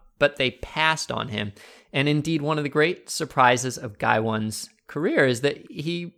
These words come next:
was never a manager. For about a decade, he was constantly talked about as a potential manager. He managed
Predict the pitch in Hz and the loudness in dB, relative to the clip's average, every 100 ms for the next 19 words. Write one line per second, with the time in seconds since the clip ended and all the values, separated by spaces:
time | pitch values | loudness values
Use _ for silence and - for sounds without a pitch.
0 | _ 127 135 254 262 143 233 262 214 196 | _ -2 4 4 4 0 0 4 2 2
1 | 208 302 143 - - _ - 160 165 160 | 0 0 -2 -4 -10 _ -2 4 4 4
2 | - 151 135 175 247 143 180 - 110 107 | 0 2 8 8 8 6 4 4 -2 -2
3 | 123 123 120 - - 147 185 165 131 120 | -4 -6 -6 -12 -2 0 0 -4 -8 -2
4 | 110 107 107 107 113 107 - 110 104 104 | -2 -2 -2 -2 -2 -8 -8 -8 -6 -6
5 | 104 104 110 180 233 - - _ - 123 | -4 -4 -2 -4 -6 -14 -20 _ -4 -2
6 | 117 107 104 - - | -2 -2 -4 -8 -14